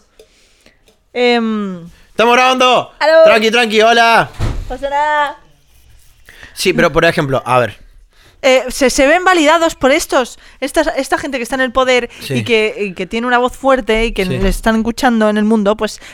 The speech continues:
Speaker 1: la gente que está en sus casas y lo oyen dicen, "Oh, alguien que está en el poder está diciendo eso, eso me da mi permiso para salir a la calle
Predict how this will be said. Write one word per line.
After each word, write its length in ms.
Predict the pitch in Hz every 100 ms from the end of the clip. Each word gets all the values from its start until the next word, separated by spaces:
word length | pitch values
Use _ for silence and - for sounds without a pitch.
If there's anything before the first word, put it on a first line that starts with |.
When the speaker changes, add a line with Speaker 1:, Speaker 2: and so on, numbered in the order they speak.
| -
Speaker 1:
la 120 | 240
gente 400 | 214 359 392 247
que 60 | 208
está 140 | -
en 100 | 277
sus 140 | 285 262
casas 340 | 311 - 247
y 20 |
lo 120 | 214
oyen 200 | 233 302
dicen, 220 | 269 226 220 294 - - _
"Oh, 140 | 247 508 - _
alguien 320 | - 220 214 208
que 60 |
está 160 | 214 247
en 60 |
el 100 | 254
poder 240 | 285 302 330
está 180 | 453 370
diciendo 320 | 233 226 220
eso, 320 | 285 311 - -
eso 180 | 185
me 100 | 202
da 100 | 202
mi 120 | 208 220
permiso 420 | 233 240 269 202
para 160 | 175
salir 220 | 170 196 202
a 40 |
la 100 | 233
calle 320 | 262 285 320